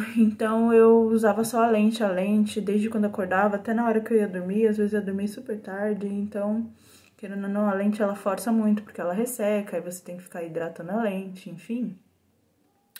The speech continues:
É uma função e vai prejudicando, né?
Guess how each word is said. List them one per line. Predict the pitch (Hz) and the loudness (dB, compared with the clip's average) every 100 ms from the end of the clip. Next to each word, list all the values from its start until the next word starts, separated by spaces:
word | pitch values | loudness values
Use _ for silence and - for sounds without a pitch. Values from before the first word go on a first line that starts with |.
| _ _ | _ _
É | |
uma | 151 151 | -20 -18
função | - 233 254 - 160 - | -12 -10 -10 -10 -12 -12
e | - | -10
vai | 160 | -10
prejudicando, | 170 180 175 180 277 - 160 160 | -10 -10 -12 -12 -16 -14 -12 -10
né? | 160 214 | -8 -8